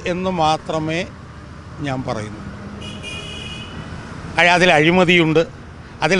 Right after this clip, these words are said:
സ്വജനപക്ഷപാതമുണ്ട്, അങ്ങനെ ഒരുപാടുണ്ട്. അത് സംബന്ധിച്ച് ഉള്ള കാര്യങ്ങൾ ഞെട്ടിക്കുന്നതാണ് എന്ന് മാത്രമേ ഞാൻ പറയുള്ളൂ. ഏ, നമ്മൾ, നമ്മൾ കേട്ടാൽ മരവിച്ച്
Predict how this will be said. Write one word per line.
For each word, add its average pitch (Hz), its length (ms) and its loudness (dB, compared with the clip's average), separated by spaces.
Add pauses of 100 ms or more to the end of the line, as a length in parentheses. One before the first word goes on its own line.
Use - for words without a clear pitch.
സ്വജനപക്ഷപാതമുണ്ട്, 160 1080 4 (320)
അങ്ങനെ 185 280 0
ഒരുപാടുണ്ട്. 170 840 2 (1040)
അത് 208 120 4 (120)
സംബന്ധിച്ച് 208 580 2 (320)
ഉള്ള 196 140 -4 (240)
കാര്യങ്ങൾ 196 500 0 (880)
ഞെട്ടിക്കുന്നതാണ് 233 1300 0 (200)
എന്ന് 196 200 -4
മാത്രമേ 180 320 -2
ഞാൻ 147 120 -6
പറയുള്ളൂ. 110 300 -8 (400)
ഏ, 180 80 0 (180)
നമ്മൾ, 190 180 0 (440)
നമ്മൾ 196 160 2 (140)
കേട്ടാൽ 233 340 4 (140)
മരവിച്ച് 233 480 2